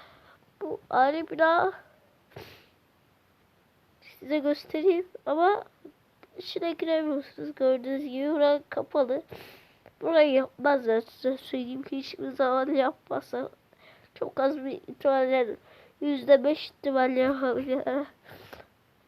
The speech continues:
Ya da orayı başka bir yere dönüştürebilirler yani boş kalmasın diye bence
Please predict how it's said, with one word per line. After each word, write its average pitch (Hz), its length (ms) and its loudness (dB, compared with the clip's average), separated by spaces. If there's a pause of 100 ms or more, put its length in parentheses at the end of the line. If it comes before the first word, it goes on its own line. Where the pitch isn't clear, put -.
(800)
Ya 269 160 -2
da 285 120 8
orayı 269 320 6
başka 262 360 2 (140)
bir 254 60 -6
yere 269 380 2 (440)
dönüştürebilirler 254 1000 2
yani 214 260 4
boş 226 400 -2
kalmasın 277 580 -8
diye 208 260 -2
bence 208 360 -6